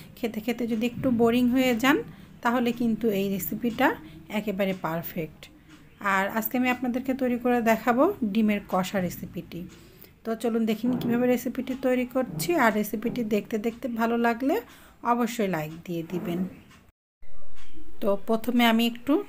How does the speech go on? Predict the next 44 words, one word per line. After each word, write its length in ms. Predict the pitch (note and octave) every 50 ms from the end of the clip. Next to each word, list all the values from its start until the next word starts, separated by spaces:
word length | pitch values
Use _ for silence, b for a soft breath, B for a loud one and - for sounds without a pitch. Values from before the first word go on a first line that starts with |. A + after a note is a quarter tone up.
| - -
টক 180 | - A3 G#3+ G#3+ G#3 G3+
দই 140 | A#3 A#3 A#3+ B3+
তৈরি 180 | A#3+ A3+ A#3 A3+
করে 180 | A#3+ A#3+ A#3 A3
নিচ্ছি। 360 | A3+ A#3 A3+ - - - - C#4
আমার 260 | B3+ A#3 G3+ G3 F#3+ -
কাছে 180 | G3+ G3+ - A#3+ A3 -
টক 140 | G3+ G3+ G3 F#3+ G#3
দইটা 240 | A3 A3 G#3+ A#3 A#3 A3+ A#3 -
ছিল 160 | - A#3 A3 G#3+ A3
না, 140 | A#3 C4 C#4+ B3 A3 G3+
আর 80 | G3+ G#3+ G#3+ B B B B B B -
অনেকের 400 | G#3+ G#3 G#3 G#3+ G#3+ A#3 A3+ A3+ G#3+ G#3+
বাসায় 340 | G#3 G#3 - - A3+ A#3 A3+ A#3
কিন্তু 220 | A#3+ A#3+ A3+ A#3 C#4+ C#4+ C4+ -
সব 120 | B3 A#3 - -
সময় 220 | - A#3+ A#3+ A#3+ A#3 A#3
টক 140 | G#3+ G3+ G3 G3 G#3+
দইটা 220 | G#3+ A3 A3 A3+ A3+ A3+ -
থাকে 280 | G3 F#3+ F#3 - G#3+ G#3+
না। 160 | G#3+ A3+ C4 C#4+ C#4+ -
তো 60 | A#3 G#3+ A3 A3
টক 160 | G#3+ A3 G#3+ G#3 G#3
দই 100 | A#3 A#3+ A3+ A3
না 60 | G#3
থাকলে 320 | G#3 G#3 A3+ A3 A3 A#3+ A3+
আপনারা 300 | A3 A3 - A3 A3 A3 A3 A3
কিন্তু 180 | A3+ A3 - - - G3+
এইভাবে 380 | G3+ G3 F#3+ G3+ G3 G3 G3+ C4 E4 C4+ B B B B B B -
ইনস্ট্যান্ট 500 | - A3 A3+ A3 A3+ - - A3 A3+ A3+ A3 A3
টক 140 | G#3 G#3 G3+ G3
দইটা 200 | G#3+ G#3 G#3 A3 G#3+ A3
তৈরি 200 | A#3 A3+ A3 A3 G#3+ -
করে 140 | A3+ A3 A3 A3+
নিতে 180 | A3 - A#3 A3
পারেন। 300 | A3+ - G#3+ A3 C4 - - G#3 G#3
এখানে 320 | - - A#3 A3+ A3 A3 A3 G#3+ G#3
আমি 160 | G#3+ A3 A3+ A3+ A#3 B B B B B - G3
দুই 120 | G3 G#3 G#3 G3+
টেবিল 280 | - G#3 G3 G#3+ A3 G#3+ G#3+ G#3+
চামচ 300 | A#3+ A3 G#3+ G#3+ A3 G#3+ - -
পরিমাণ 260 | A#3 A3 G#3+ A3 A3 A3 G#3+ G3+
গুঁড়া 200 | G#3+ A3 G#3+ G#3
দুধ 200 | G#3+ A3+ A3+